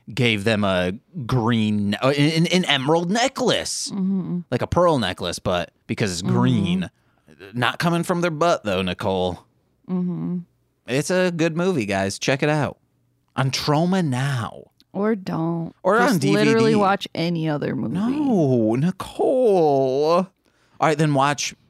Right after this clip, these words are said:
Speaker 1: The Evolved Part One.
Speaker 2: <laughs> The, the, the, the thing, the monster is a friggin' Blastoise, bro.
Speaker 1: Mm-hmm, mm-hmm.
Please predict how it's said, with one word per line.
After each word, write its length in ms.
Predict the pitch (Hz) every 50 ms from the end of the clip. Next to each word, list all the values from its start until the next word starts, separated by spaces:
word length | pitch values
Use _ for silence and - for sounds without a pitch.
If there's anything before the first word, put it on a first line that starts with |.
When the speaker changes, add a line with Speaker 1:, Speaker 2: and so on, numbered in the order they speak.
| _ _ _ _ _ 131
Speaker 1:
The 360 | 135 107 113 139 135 135 131
Evolved 680 | 117 107 117 117 120 120 117 113 107 95 - - -
Part 320 | - - 110 107 107 95 -
One. 480 | 107 107 104 101 95 92 95 95 90 - _ _ - 214 190 - - 220 -
Speaker 2:
<laughs> 720 | - 320 - - - - - - 262 254 - - - - 208 - - - - - - - _ _ _ _ _ _ _ - - - - _ _ _ _ _ _ _ _ _ - 185
The, 760 | 185 190 208 208 202 202 202 202 202 196 190 190 151 - - - _
the, 840 | 185 190 208 202 202 196 190 196 196 196 190 190 196 196 202 202 180 165
the, 60 | -
the 160 | 175 190 190
thing, 600 | 196 - - 220 226 240 247 247 247 240 233 - 208
the 100 | 214 202
monster 800 | 202 208 208 214 220 240 - - - 240 226 240 233 233 233
is 500 | 226 - - 196 202 202 202 208 202 - - - _ -
a 640 | 180 190 185 180 180 180 175 175 170 170 160 156 -
friggin' 500 | - - - 190 185 196 196 175 165 156
Blastoise, 1000 | 156 165 170 175 170 196 220 - - - 202 202 208 214 214 214 220 - - 254
bro. 840 | 226 208 196 208 214 208 214 208 208 214 208 - 208 202 202 214 - -
Speaker 1:
Mm-hmm, 80 | 110
mm-hmm. 220 | 113 147 113 107